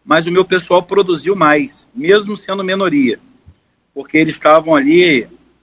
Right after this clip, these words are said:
estão, estavam acreditando no projeto, acreditando em mim, né? Então, assim, eu, eu tive essa evolução, esses votos expressivos em Campos, com uma militância muito pequena, mas a galera muito comprometida,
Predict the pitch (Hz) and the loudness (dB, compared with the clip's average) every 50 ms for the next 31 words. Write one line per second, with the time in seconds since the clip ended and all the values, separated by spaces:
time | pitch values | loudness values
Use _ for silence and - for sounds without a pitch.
0 | _ _ _ _ _ _ _ _ _ - - - - 160 175 180 156 135 135 127 | _ _ _ _ _ _ _ _ _ -20 -14 -2 0 0 0 0 -2 -4 -4 -4
1 | - - 147 160 160 160 147 - - 170 185 170 165 131 _ 151 160 190 190 185 | 0 2 2 2 2 0 -4 -6 -8 -10 -10 -12 -12 -18 _ -14 -14 -12 -12 -14
2 | 196 190 - 202 196 175 143 143 143 135 - 123 _ 147 147 139 131 127 _ - | -14 -14 -10 -10 -10 -8 -6 -6 -8 -8 -8 -12 _ -16 -16 -16 -16 -18 _ -14
3 | 151 180 185 160 143 143 131 - _ _ _ _ _ _ 117 123 131 - _ _ | -12 -10 -8 -4 -4 -4 -6 -8 _ _ _ _ _ _ -20 -20 -20 -20 _ _
4 | _ _ _ _ _ _ _ _ _ _ _ _ _ _ - 151 170 180 170 170 | _ _ _ _ _ _ _ _ _ _ _ _ _ _ 0 2 2 2 0 0
5 | 160 151 143 143 147 143 139 - 135 147 139 - - - 160 151 151 151 135 - | 2 2 4 4 4 2 0 0 -4 -4 -4 -6 -2 -2 -2 0 0 -2 0 0
6 | 135 135 - - 143 131 123 135 139 139 131 - - - 135 127 127 123 120 110 | 0 0 0 -2 -2 0 0 -2 -2 -2 -4 -8 -4 -2 0 2 2 2 0 -2
7 | 98 87 - _ _ _ _ _ _ _ _ _ _ _ _ _ _ _ _ _ | -4 -8 -10 _ _ _ _ _ _ _ _ _ _ _ _ _ _ _ _ _
8 | 143 135 - 117 135 147 147 135 131 131 - _ 143 135 131 - - 143 135 123 | -14 -14 -2 2 2 2 2 0 -4 -12 -10 _ -4 -4 -4 -4 -6 -6 -4 -4
9 | 123 117 - 165 190 185 - - _ _ 160 175 190 208 214 208 208 202 202 190 | -6 -4 0 0 0 0 -2 -8 _ _ -8 -4 0 0 0 0 2 0 0 0
10 | - 180 180 196 - - 190 190 196 - - 214 - - 196 185 170 135 107 - | 0 0 -2 -2 -2 -4 -6 -8 -8 -10 -16 -14 -4 0 2 2 2 0 -2 -6
11 | - _ _ _ _ _ _ _ _ _ _ _ _ _ _ _ _ 120 135 143 | -14 _ _ _ _ _ _ _ _ _ _ _ _ _ _ _ _ -2 -2 0
12 | 147 160 160 170 156 151 160 170 180 170 165 175 202 - - - - 214 220 202 | 0 2 2 2 4 4 2 2 2 -2 -4 -8 -8 -10 -12 -14 -12 -10 -10 -8
13 | - 196 208 214 208 208 202 - - - 170 185 180 185 202 208 | -4 -4 -2 0 0 -2 -4 -6 -12 -6 -6 -6 -4 -4 -6 -8